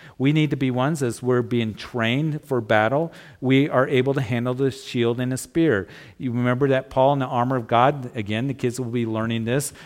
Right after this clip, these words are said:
uh, in Ephesians chapter six, the armor of God is have the sword of the Spirit, which is the Word of God. You need to be able to apply the Word of God, not only in your own life, but as you're ministering to others.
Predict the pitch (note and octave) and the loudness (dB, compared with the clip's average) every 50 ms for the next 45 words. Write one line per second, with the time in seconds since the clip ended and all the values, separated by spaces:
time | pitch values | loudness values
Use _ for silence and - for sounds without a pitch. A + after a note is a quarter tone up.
0 | - - - B2+ A#2 A#2 B2+ C#3 A#2+ A#2+ A#2 A#2 - C3+ B2 A#2+ A2+ B2 A#2+ - | -18 -10 -4 -2 -2 0 0 0 0 -2 -2 0 0 2 2 2 0 -4 -6 0
1 | - C3 A#2 A2+ - - A#2+ A#2+ - - D3 C#3 B2 - - - B2+ B2 C3 C3 | 2 2 2 2 0 -4 -6 -6 -4 -2 0 0 0 0 -2 -4 -4 -4 -2 0
2 | A#2 B2 C3 C#3 C#3 C3+ A#2+ - A#2+ A#2 A#2+ B2 C3+ C#3 - - - - - - | 0 0 0 0 -2 -2 -2 0 2 4 6 4 4 2 -2 -8 -14 -6 -2 0
3 | B2 A#2+ A#2 - - C3 B2 B2 B2 A2+ - - - C3 C#3 D3 C#3+ C#3+ C3+ C#3+ | 0 0 2 2 2 2 2 2 -2 -4 -4 -2 0 2 2 2 2 0 0 -2
4 | C3+ - - - B2+ B2 B2+ C3+ D3 D3+ C3+ B2 A#2 - C3 B2 A#2+ - C3+ A#2+ | -2 -2 -4 -2 0 0 2 0 0 -2 -2 -4 -4 -4 -6 -6 -4 -4 -4 -4
5 | A2+ A2+ A#2+ A#2+ A#2+ A#2 A#2+ - D3 C#3+ C3+ A2+ G#2 - - - - - - C3+ | -2 -2 0 0 0 -2 -2 0 2 4 4 2 0 -2 -8 -20 -18 -6 -4 -2
6 | B2+ C#3 D3 D#3 D3 D#3 C3+ C3 C3+ C3 C3+ C3+ C3 B2+ C3+ B2 B2 - C3 A#2+ | 0 0 0 0 0 -2 0 2 2 4 4 4 2 2 0 -4 -2 -2 -2 -2
7 | A2 - - - D3 C#3 D3 D3+ D#3 C3 B2 G#2+ G#2+ G#2+ G#2+ G#2+ G#2 F#2+ - G#2+ | -2 -4 -4 -2 0 2 2 2 2 0 -2 -2 -2 -2 -2 -2 -4 -2 0 0
8 | G#2+ G#2+ A2 G#2+ A#2 B2 C#3 D3+ D#3 D#3 C#3+ C3+ B2+ A#2 A#2 A2+ C3 - C3+ C3+ | 2 0 0 -2 -2 -2 -2 -2 -2 -2 -2 -2 -2 -2 -2 -4 -4 -2 0 0
9 | D3 E3 D#3+ B2 G#2 F#2+ G2 G2 G#2 G#2+ - - - - - - - B2+ B2 B2+ | 0 0 0 0 0 0 0 0 -2 -4 -8 -12 -20 -20 -16 -2 2 4 4 4
10 | B2+ - - B2+ B2+ B2+ B2 A#2+ A#2+ A#2+ C3 C#3+ D#3 D3 - - - C#3+ C#3+ C#3+ | 2 0 0 0 2 2 2 2 0 0 0 0 0 -2 -4 -2 0 0 2 2
11 | C#3 C#3 - C3+ C3 - C#3 D3 C#3 B2+ A#2 G2 F2+ F2 E2+ E2 - - - | 0 0 0 0 2 6 6 6 6 4 2 -2 -2 -4 -6 -10 -12 -14 -16